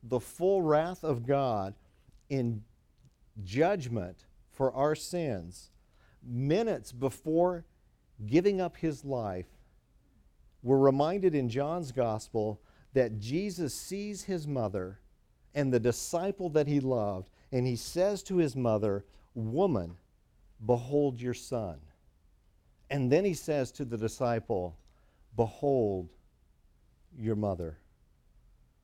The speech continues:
We get a sense of our Savior's love and compassion for his widowed mother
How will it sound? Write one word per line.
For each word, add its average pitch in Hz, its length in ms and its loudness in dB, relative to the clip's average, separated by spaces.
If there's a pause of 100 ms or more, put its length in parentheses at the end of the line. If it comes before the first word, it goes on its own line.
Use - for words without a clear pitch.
(1600)
We 127 200 2
get 127 200 2
a 117 60 4
sense 147 520 -4
of 113 280 0
our 107 100 4
Savior's 127 560 0
love 123 540 4
and 101 120 -4
compassion 113 840 -6 (400)
for 127 140 4
his 110 220 0
widowed 135 440 2
mother 117 500 -2